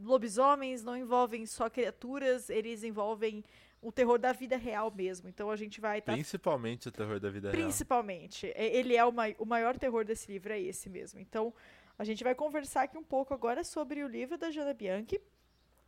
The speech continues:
Speaker 1: E nós vamos começar falando, então, dos lugares possíveis onde a gente gostaria de ler esse livro.
Speaker 2: Mas antes, May, fala pra gente do que que é o livro.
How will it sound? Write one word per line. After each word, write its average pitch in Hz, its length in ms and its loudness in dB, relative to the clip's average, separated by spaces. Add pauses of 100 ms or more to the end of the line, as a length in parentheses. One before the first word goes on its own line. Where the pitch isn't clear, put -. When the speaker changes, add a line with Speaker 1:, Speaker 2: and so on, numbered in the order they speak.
Speaker 1:
E 311 60 -6
nós 415 140 -2
vamos 339 180 -2
começar 330 460 0
falando, 294 360 0
então, 294 260 -2
dos 294 160 -6
lugares 277 400 -2
possíveis 269 720 -8
onde 226 200 -6
a - 20 -8
gente 214 240 -12
gostaria 208 440 -4
de 196 100 -14
ler 190 100 -10
esse - 180 -12
livro. 185 300 -12 (440)
Speaker 2:
Mas 139 380 -2
antes, 117 560 2
May, 156 220 -2
fala 139 300 2
pra 175 180 -2
gente 165 260 -2
do 123 100 0
que 170 140 -4
que - 120 2
é 139 40 10
o - 20 10
livro. 127 360 0